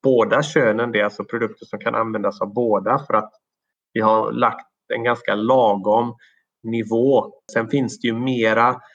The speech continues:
aggressiva produkter för folk som har känslig hy eller för folk som, mindre aktiva produkter för folk som har lite oljigare hy.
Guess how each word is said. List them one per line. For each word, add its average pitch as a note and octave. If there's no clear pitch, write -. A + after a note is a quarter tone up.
aggressiva A#2
produkter G#2+
för G#2+
folk G#2+
som G2+
har G2+
känslig B2+
hy C3+
eller G#2+
för G#2
folk A2
som, G#2+
mindre A2+
aktiva A#2
produkter A2
för G#2+
folk A2
som G2+
har G#2
lite G#2
oljigare A2+
hy. D3+